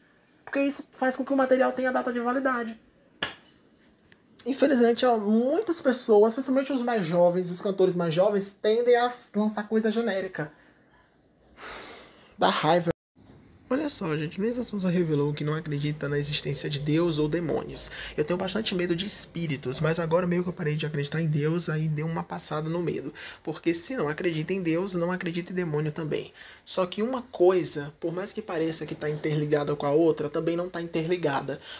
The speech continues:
Porque mesmo você não acreditando, eles vão continuar tentando, a, tentando e às vezes até conseguindo agir contra a sua vida. Porque, gente, não tem essa de tipo, "Ai, porque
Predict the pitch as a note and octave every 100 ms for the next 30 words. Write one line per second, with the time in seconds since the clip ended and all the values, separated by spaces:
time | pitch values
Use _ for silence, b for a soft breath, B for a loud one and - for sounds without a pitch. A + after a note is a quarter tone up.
0 | B D#3+ - D#3+ B2 - E3 G#3+ B3 G#3+
1 | F#3+ - E3 D#3 D#3+ D3+ D#3 E3+ E3+ E3+
2 | F3+ F#3+ F#3 F3+ F3 F3+ G#3+ - - G#3+
3 | F#3+ - F3 F3 F3+ G3+ - B B B
4 | D#3+ - - G3+ G3 G3+ C4+ B3+ F#3 E3
5 | F3+ F#3 F#3 A3+ A3+ F#3+ F3+ F#3+ F3 C#3+
6 | E3+ G#3+ A#3 - G3+ A#3 A3+ A3 G#3+ F#3+
7 | D3+ C#3 C#3 - b b b _ _ _
8 | - F#3+ - F#3+ F#3+ G3 E3+ F3 A3+ B3
9 | F#3 F#3 D#3+ E3 D#3+ D#3 D#3 E3+ E3 F#3+
10 | F3+ F3 - - E3+ F3